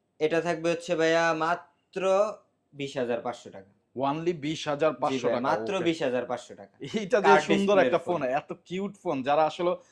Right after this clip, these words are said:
Speaker 2: ছোটখাটো ফোন পছন্দ করেন, তারা কিন্তু এই ফোনটা, আহ, অবশ্যই রাখতে পারেন। এস টোয়েন্টি ফাইভ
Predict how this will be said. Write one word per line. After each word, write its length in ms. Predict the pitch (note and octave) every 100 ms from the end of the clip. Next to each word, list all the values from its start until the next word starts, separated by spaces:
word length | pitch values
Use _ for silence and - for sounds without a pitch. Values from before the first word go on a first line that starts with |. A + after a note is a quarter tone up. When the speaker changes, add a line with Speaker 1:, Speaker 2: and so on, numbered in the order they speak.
| _
Speaker 2:
ছোটখাটো 480 | - F3+ G3+ F#3 F#3+
ফোন 220 | - F3 E3
পছন্দ 380 | D#3 D#3 C#3 C3
করেন, 280 | A#2+ D3+
তারা 240 | - C3 C3+
কিন্তু 300 | D3 C3 C#3+
এই 220 | C3+ C#3
ফোনটা, 480 | C3+ C3 A#2+ C3+ C3+ - _ -
আহ, 280 | A#2+ B2 A#2+
অবশ্যই 400 | B2 C#3 C#3 D#3
রাখতে 300 | D3 C3+ -
পারেন। 300 | C3 D#3 F3 -
এস 220 | C#3 C#3
টোয়েন্টি 320 | - D3 C#3
ফাইভ 340 | - - C3+